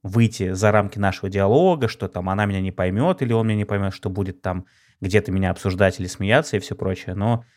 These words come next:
э, как в итоге потом всё оказалось, это отнюдь не так, и всё это пошло вообще у меня с детства, ещё с момента, когда там близкие мои друзья в каких-то моментах меня подставляли, к сожалению, да, и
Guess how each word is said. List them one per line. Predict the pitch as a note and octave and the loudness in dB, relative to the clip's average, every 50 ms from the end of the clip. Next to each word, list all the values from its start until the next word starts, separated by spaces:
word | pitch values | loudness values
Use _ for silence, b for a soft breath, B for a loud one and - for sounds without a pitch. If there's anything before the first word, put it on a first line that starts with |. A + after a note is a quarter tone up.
| b b b b - | b b b b -8
э, | - F#2 F2+ F2+ F2+ F2+ F#2 F2+ F2+ - | -6 -4 -2 -2 -2 -2 -4 -6 -4 2
как | - A#2 A2+ A#2 | 2 2 2 2
в | A2+ | -2
итоге | G#2+ - A#2+ G#2+ A2 G#2+ | 0 2 2 2 2 0
потом | - G#2+ - A#2 A#2 A2 | -2 0 0 0 0 0
всё | - - G#2+ | 0 0 0
оказалось, | G#2 - G#2+ G2+ A#2 C3+ D#3+ D3 - | 0 2 0 0 2 0 0 0 -2
это | G2+ G2 - G2+ G2 G2 F#2 - - - - - | -6 -6 -4 -2 -2 -2 -2 -4 -6 -8 -8 -4
отнюдь | - G#2 G#2 - A#2 A2+ A2+ - | -4 -4 -2 0 -2 -2 -2 -4
не | G#2 | -6
так, | G#2 - - F#3 F#3 - - | 2 2 2 2 2 -2 -10
и | B2+ A2 G2+ G2 G2 G2 F#2+ | -10 -6 -6 -4 -4 -4 -6
всё | - - - A#2 | -8 -4 -2 -2
это | A#2 A#2 G#2+ | -2 -2 -2
пошло | F#2 G2 F#2+ - - G#2 G2+ | -4 -4 -4 -2 -2 0 0
вообще | G2 F#2+ - - G2+ | 0 -2 -2 -4 -4
у | F#2+ | -2
меня | F#2+ F#2+ F#2 F#2 | -2 -2 -2 -2
с | F#2 | -2
детства, | G2 G#2+ A#2 A#2 - - | -2 -4 -4 -4 -4 -8
ещё | - - - G2 | -8 -6 -4 -6
с | F2+ - - | -6 -4 -4
момента, | G2 G2 G#2+ A2+ A2+ G#2 - | -2 -2 -2 -2 -2 -6 -8
когда | - G#2 F#2+ F#2+ F#2+ | -4 -2 0 0 0
там | - F#2+ F#2 F2+ | 0 0 0 2
близкие | G2+ G#2+ G#2+ - - - G2 | 2 2 2 2 0 0 2
мои | F#2+ F#2+ | 2 2
друзья | F#2 F#2 G2+ G2 F2+ G2 G2 G#2+ A#2 B2 A#2+ G#2+ G2+ F#2+ F#2+ F2+ - | 2 2 0 0 2 4 4 4 6 6 4 4 2 2 -2 -4 -8
в | _ | _
каких-то | - F#2+ - G2 - - | -12 -10 -8 -10 -8 -6
моментах | G2 F#2+ G2+ G#2 - F#2+ - | -4 -2 -2 -2 -4 -6 -6
меня | A2 F#2+ F#2 | -4 -4 -4
подставляли, | - F2+ - - - F#2 F#2 A#2 D3+ E3 C#3 | -4 -4 -6 -4 -4 0 2 2 2 2 -2
к | - | -4
сожалению, | - G#2 F#2 G2 F#2+ F#2 F#2 F#2 F#2 F#2+ F#2+ | -4 -4 -2 0 2 2 2 0 -2 -4 -4
да, | F2+ F#2 G2 G2 | -2 0 0 0
и | F#2+ F#2 F#2 F#2+ - | 0 0 -2 -4 -4